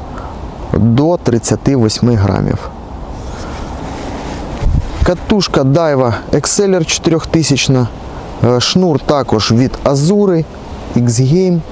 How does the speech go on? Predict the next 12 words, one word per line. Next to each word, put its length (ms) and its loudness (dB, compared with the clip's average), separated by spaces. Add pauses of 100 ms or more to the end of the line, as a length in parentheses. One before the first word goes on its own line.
(120)
чотирьохжильний, 840 2 (600)
решітка 720 0 (140)
нуль 240 2 (220)
вісім. 540 2 (4000)
Рибалю 480 2
я 140 2
сьогодні, 540 2
друзі, 400 2 (100)
ось 260 0
на 120 4
такі 340 0
борідки 640 0